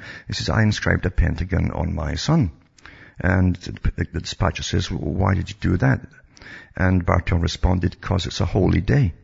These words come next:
At the same time, police say the boy's mother was also calling police from a neighbour's house. She'd run there, uh, they say, to raise the alarm that Bartell was hurting their six-year-old son. The cops arrived at the home. They say they found the traumatised boy standing shirtless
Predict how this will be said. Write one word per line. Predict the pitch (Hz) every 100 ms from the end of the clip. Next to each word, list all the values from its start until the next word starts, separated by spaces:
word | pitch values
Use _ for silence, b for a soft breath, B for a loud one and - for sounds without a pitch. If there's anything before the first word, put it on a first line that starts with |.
| _ _ _ _ B B B B
At | -
the |
same | - 143 123
time, | 107 98
police | - 120
say | 107
the | 95
boy's | 98 95 87
mother | 127 123
was | 92 110
also | 113 -
calling | - 87 85
police | - 110
from | - 90
a |
neighbour's | 90 87 82 82 -
house. | - 131 90 - - B B B B
She'd | - 98
run | 107 98
there, | 90 - -
uh, | 76 80
they | 87
say, | - 98 92
to | - 95
raise | 92 85
the | 85
alarm | 90 123 117 B B -
that | -
Bartell | 87 85 - 82
was | 82 -
hurting | - - 82 80
their | 76
six-year-old | - 82 - - 78 78 - 78 -
son. | - 107 82 B B B B -
The |
cops | - 87 90 -
arrived | 87 95 110 -
at |
the | -
home. | 76 135 139
They | 101
say | - 87
they |
found | 82 90 90 82
the |
traumatised | - 92 92 - 85 -
boy | - 92
standing | - 110 120 101 90
shirtless | - - 92 101 -